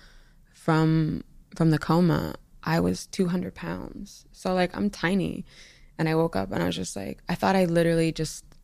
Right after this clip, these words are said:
had one of those nights where you just eat a bunch of donuts and candy and ice cream. And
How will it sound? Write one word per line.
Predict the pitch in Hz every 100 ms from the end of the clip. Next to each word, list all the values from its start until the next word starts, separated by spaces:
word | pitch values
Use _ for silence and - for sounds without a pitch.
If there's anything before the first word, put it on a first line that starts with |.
| - - _ -
had | - 160 156
one | 160
of | 151
those | 151 151
nights | 151 156 -
where |
you | 151
just | 147 -
eat | 156
a | 156
bunch | 156 147
of | -
donuts | 147 147 - -
and | 143 143 - - - - -
candy | - 156 156 -
and | - - -
ice | 165 -
cream. | 147 151 -
And | 78